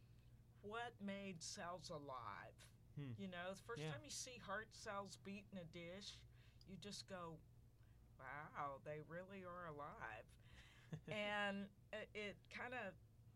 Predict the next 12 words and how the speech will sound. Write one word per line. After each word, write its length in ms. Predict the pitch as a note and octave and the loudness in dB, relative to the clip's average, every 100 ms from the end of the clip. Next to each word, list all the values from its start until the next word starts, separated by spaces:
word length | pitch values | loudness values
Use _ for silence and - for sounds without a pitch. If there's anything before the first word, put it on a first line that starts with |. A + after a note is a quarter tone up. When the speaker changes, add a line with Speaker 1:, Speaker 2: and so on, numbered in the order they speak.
| - - - - - - | -14 -14 -16 -16 -16 -10
Speaker 1:
it 140 | G#3+ - | -6 -2
shocks 600 | - F#3+ F#3 G3+ - - | 2 4 4 0 -4 -2
you. 340 | A#3 A#3 A#3 | 2 4 4
It 100 | F#3+ E3+ | 2 2
makes 420 | G3 F#3+ - - | 0 0 -2 -4
you 220 | G#3+ G3+ F#3 | -2 -2 -2
kind 280 | - F#3+ G3 | -4 -2 0
of, 360 | F#3+ F3+ F3 C#3+ - - - - - - - | 0 -2 -4 -6 -12 -14 -14 -14 -14 -14 -12
uh, 640 | F3 D#3+ D#3+ D#3 D#3 D3 D#3+ - | -6 -4 -2 -2 -4 -6 -8 -4
think 200 | A#3+ A#3+ | -4 0
about 300 | G3+ F3 D#3+ | 4 4 4
it 140 | E3 | 2